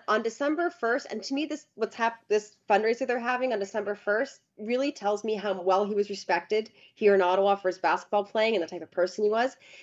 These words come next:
His former high school and Canada Top Flight Academy are hosting a fundraiser for him at Notre Dame High School. And it's called Slam for Steph. It's gonna feature an exhibition game, slam dunk competition, silent auction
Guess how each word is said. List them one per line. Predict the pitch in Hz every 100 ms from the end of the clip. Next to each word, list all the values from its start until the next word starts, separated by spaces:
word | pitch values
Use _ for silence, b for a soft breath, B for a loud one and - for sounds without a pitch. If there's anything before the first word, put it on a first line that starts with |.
| -
His | 226
former | - 247 277
high | 269 240
school | 240 - 247 269 -
and | 208 240
Canada | - 233 220 -
Top | 214 -
Flight | 214
Academy | 202 202 190 190 185
are |
hosting | 190 214 220 190
a |
fundraiser | - 202 214 202 190 175
for | - 185 175
him | 175 -
at | 196 214
Notre | 196
Dame | 175 175 175
High | 165
School. | - 170 165 170 _ b -
And | 196
it's | 196
called | 214 202
Slam | 202 220 202 240
for | 269
Steph. | - - 214 208
It's | 196
gonna | 196 185
feature | 208 196 185
an | 165
exhibition | - 185 233 247 269
game, | 233 233 233
slam | 226 - 196 214
dunk | 208 214 220
competition, | 214 208 233 220 220 226
silent | - 196 202 220
auction | 208 208 - 220